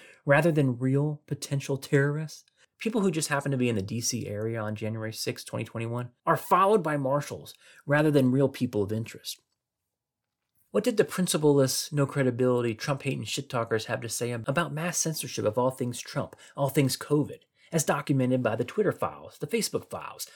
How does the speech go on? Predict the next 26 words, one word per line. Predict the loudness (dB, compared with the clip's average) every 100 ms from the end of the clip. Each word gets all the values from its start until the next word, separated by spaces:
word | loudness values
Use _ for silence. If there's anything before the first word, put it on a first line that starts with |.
| -8
Missouri | -4 0 0 0
v. | -2 -4
Biden, | -4 -4 -4 -6 -14 _ -4
the | -2
Select | 0 0 0 -2
Committee | -2 0 2
on | 0 0
Weaponization | 0 0 -2 2 2 0 -4
of |
the | -8
Federal | -4 -2 -2
Government. | -4 -8 -10 -14 -14 _ _ _ _ _ _ 0
Nothing. | 2 6 6 4 4 2 4 2 2
They | 6
didn't | 6 4
say | 0 0
anything. | 0 0 -2 -8 -8 _ _
They | 2 2
love | 2 0 0 2
it. | 0 -2 _ _ _ _ _ _ -14 2
What | 6
about | 6 2
the |
classified | -2 -2 -2 -2 -2 -2 0
document | -2 -2 -6 -4
scandal? | -4 -4 -8 -10 -16